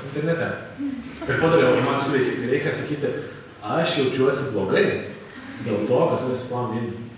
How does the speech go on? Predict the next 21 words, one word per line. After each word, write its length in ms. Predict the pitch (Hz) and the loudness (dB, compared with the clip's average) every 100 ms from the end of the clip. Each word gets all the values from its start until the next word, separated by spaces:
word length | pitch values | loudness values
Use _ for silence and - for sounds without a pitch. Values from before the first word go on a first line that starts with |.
| - - - - - - - - - | -16 -14 -14 -12 -12 -12 -12 -12 -2
Ir 160 | 127 156 | 0 2
visiškai 300 | - - - | 2 0 -2
suveikė. 440 | 277 - - - - - | 0 0 0 -2 -8 -8
Aš 240 | - 147 160 | -4 -2 0
buvau 160 | 202 | 0
nustebęs. 480 | - - - - - - | 0 -2 -4 -4 -6 -8
E, 680 | - - 139 135 135 131 131 | -6 -4 -2 0 0 0 0
suveikė 400 | - - 220 202 | 0 2 2 2
dėl 160 | 160 - | 2 4
to, 140 | 165 185 | 4 4
kad 180 | 185 180 | 2 0
tas 100 | 165 | 0
žmogus 300 | 160 - 190 | 0 0 -2
tada, 200 | 190 190 - - - - - - - - - - - - - | 0 0 0 -6 -12 -16 -18 -18 -20 -20 -18 -18 -18 -20 -10
jisai 300 | - - 196 | -4 2 6
negali 540 | 196 156 151 175 208 185 - - | 6 6 4 4 4 4 2 -2
užsipult 500 | 160 - 123 160 190 | -6 -4 -2 4 4
žmogaus, 400 | 147 139 180 180 | 4 2 2 2
kuris 220 | 165 160 | 2 2
jaučiasi 300 | 160 - 131 | 0 0 -4
blogai. 240 | 117 - | -2 0